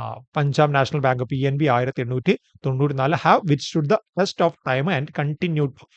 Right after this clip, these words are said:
exist today. നമ്മൾ തുടക്കത്തിൽ പറഞ്ഞിട്ടുണ്ടായിരുന്നു അറുന്നൂറിലധികം ബാങ്കുകൾ പ്രീ ഇൻഡിപെൻഡന്റ് ഇന്ത്യയിൽ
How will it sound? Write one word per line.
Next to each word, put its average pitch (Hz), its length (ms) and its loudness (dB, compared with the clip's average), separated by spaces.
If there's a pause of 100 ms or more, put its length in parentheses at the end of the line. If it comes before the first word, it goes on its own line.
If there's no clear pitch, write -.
(220)
exist - 380 -6 (180)
today. 127 220 4 (160)
നമ്മൾ 160 140 4 (380)
തുടക്കത്തിൽ 165 380 4
പറഞ്ഞിട്ടുണ്ടായിരുന്നു 170 500 4
അറുന്നൂറിലധികം 151 640 2
ബാങ്കുകൾ 160 440 4 (560)
പ്രീ 165 160 4
ഇൻഡിപെൻഡന്റ് 151 400 0
ഇന്ത്യയിൽ 147 260 4